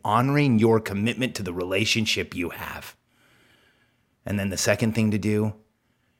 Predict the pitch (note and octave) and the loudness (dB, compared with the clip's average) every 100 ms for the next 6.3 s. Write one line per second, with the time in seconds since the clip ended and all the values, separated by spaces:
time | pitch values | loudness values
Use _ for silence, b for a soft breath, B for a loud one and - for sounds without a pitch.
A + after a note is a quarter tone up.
0 | _ _ _ F#2+ - - - G2+ A2 G2+ | _ _ _ -4 -2 -2 0 0 0 -2
1 | F#2+ - - - - - F2+ - G#2 G2 | -2 0 0 -2 -6 -10 -6 -4 -2 -2
2 | - F#2 E2+ E2 E2+ A#2 - F2+ F#2 D#2+ | -2 -4 -4 -6 -4 -2 -2 -4 -8 -4
3 | F#2 - - - D#2 - - - - - | -2 -2 -6 -4 -4 -4 -6 -6 -8 -12
4 | B B B B G2+ G#2 C3 D3+ G2+ G#2 | B B B B 0 6 8 8 10 12
5 | C#3 D#3 F#2 A#2 C3 B2+ - A#2 E2+ E2 | 12 12 10 10 10 8 6 2 2 -2
6 | E2+ - G2 | -2 -4 -2